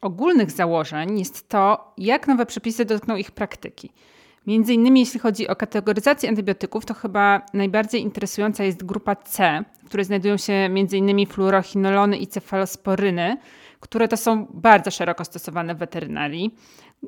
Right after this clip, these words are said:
Grupa D mniej nas interesuje, bo tam znajdują się leki, które właściwie nie są stosowane u zwierząt, na pewno nie u zwierząt gospodarskich.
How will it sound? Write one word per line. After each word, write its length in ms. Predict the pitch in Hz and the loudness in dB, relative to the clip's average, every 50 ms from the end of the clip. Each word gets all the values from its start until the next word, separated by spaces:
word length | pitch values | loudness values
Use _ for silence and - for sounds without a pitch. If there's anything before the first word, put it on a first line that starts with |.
| - - | -18 -18
Grupa 440 | - - - 214 226 285 330 330 269 | -16 -12 -8 -2 0 2 6 6 6
D 160 | 233 226 247 | 8 8 8
mniej 220 | 247 240 233 233 214 | 8 8 6 6 4
nas 180 | 190 196 - | 2 0 -2
interesuje, 440 | 202 185 - 190 185 - - 214 208 | -6 -8 -6 -8 -6 -4 -2 -2 0
bo 100 | 185 196 | 0 -2
tam 160 | - 196 185 | -2 -2 -4
znajdują 400 | 175 196 190 190 175 196 190 190 | -2 -2 -2 0 2 2 2 2
się 180 | 185 - - 190 | 0 -2 -2 0
leki, 340 | 185 190 202 - - 202 190 | 0 0 0 0 -2 -6 -6
które 280 | - - 196 185 185 | -6 -6 -4 -4 -2
właściwie 400 | 160 175 175 - - - 151 170 | -2 -4 -6 -8 -10 -12 -10 -6
nie 160 | 175 190 202 196 | -4 -2 -2 -2
są 140 | - 165 | -4 -8
stosowane 520 | 160 - - 160 - 175 170 175 170 165 147 | -12 -12 -14 -14 -12 -10 -8 -6 -6 -6 -8
u 40 | 165 | -10
zwierząt, 720 | 160 - 175 190 196 196 226 220 214 214 208 - - - | -8 -6 -4 -2 -2 0 0 2 0 0 -2 -6 -6 -4
na 140 | 190 175 | -4 -2
pewno 300 | 185 190 180 175 180 180 | -2 -2 -4 -4 -2 -4
nie 220 | 175 175 175 170 165 | -4 -2 -2 -2 -4
u 100 | 170 175 | -4 -6
zwierząt 400 | 165 165 151 165 160 170 165 156 | -6 -6 -6 -6 -6 -6 -8 -10
gospodarskich. 800 | 147 - - - 165 147 156 151 156 - - - 208 233 - - | -12 -12 -12 -10 -6 -4 -6 -6 -6 -8 -10 -8 -8 -8 -10 -12